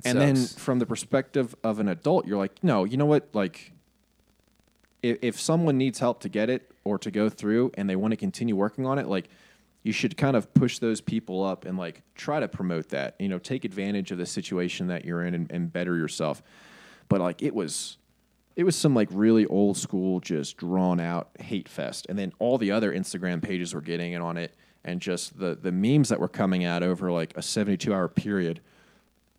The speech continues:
Speaker 1: were pretty brutal.
Speaker 2: Yeah, very brutal. I'm just, like, I'm just glad I have my tab.
Speaker 1: Yeah, I mean, it, it's,
Speaker 2: <laughs>
Speaker 1: it's, like, a big thing, but it goes back to, like,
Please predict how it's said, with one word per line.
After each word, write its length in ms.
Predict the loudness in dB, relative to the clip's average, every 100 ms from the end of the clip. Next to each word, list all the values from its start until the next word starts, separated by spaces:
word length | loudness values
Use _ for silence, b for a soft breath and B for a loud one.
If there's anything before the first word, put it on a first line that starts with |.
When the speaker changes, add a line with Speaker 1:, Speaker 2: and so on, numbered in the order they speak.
| _ _ _
Speaker 1:
were 140 | 0 4
pretty 500 | 6 6 6 6 6
brutal. 560 | 2 2 2 0 -6 -12 _ _ _ _ _ _ _ _ _ _ _ _ _ -20 -18
Speaker 2:
Yeah, 340 | -10 -8 -6 -8 -12
very 260 | -8 -6
brutal. 400 | -6 -8 -8 -10 -12 -10
I'm 180 | -8 -8
just, 160 | -8
like, 200 | -8 -10 _ _ _ _ _ _
I'm 120 | -12 -10
just 100 | -8
glad 180 | -8 -8
I 60 |
have 180 | -8 -10
my 100 | -12
tab. 420 | -12 -10 -10 -12 -18 _ _ _ _ _ _ _ B B B B B _ _ _ _ _ -20 -14 2
Speaker 1:
Yeah, 240 | 6 6 4 -6
I 60 | 0
mean, 160 | 4 4
it, 220 | 2 0
it's, 280 | -2 -4 -6
Speaker 2:
<laughs> 40 |
Speaker 1:
it's, 260 | -4 -4 0
like, 100 | 0
a 60 | 2
big 240 | 2 2
thing, 220 | 2 2
but 120 | 4
it 140 | 4 6
goes 180 | 6 8
back 220 | 4 2
to, 120 | 2
like, 260 | 2 2